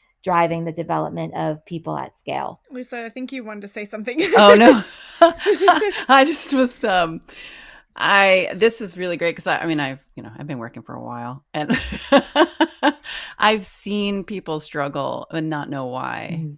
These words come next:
Speaker 3: Um, and having language or, you know, like, I,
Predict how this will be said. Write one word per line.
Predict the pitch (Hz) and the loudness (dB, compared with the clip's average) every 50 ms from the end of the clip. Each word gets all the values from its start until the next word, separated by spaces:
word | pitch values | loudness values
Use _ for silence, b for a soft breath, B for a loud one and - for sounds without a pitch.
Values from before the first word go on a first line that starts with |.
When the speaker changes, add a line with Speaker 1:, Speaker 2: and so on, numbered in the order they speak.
| _ _ _ _ _ _ _ _ - | _ _ _ _ _ _ _ _ -4
Speaker 3:
Um, | 165 165 156 151 143 139 143 - | -2 0 0 0 0 -2 -4 -4
and | - 156 160 | -4 -4 -4
having | 160 165 165 156 151 147 156 151 147 | -6 -6 -6 -8 -6 -6 -6 -6 -6
language | 139 139 143 143 143 147 147 147 | -6 -8 -8 -8 -8 -8 -10 -10
or, | 143 - - | -10 -12 -8
you | 180 196 | -6 -2
know, | 196 185 175 | -2 0 0
like, | 170 165 160 - | 0 -2 -4 -6
I, | 104 156 | -8 -8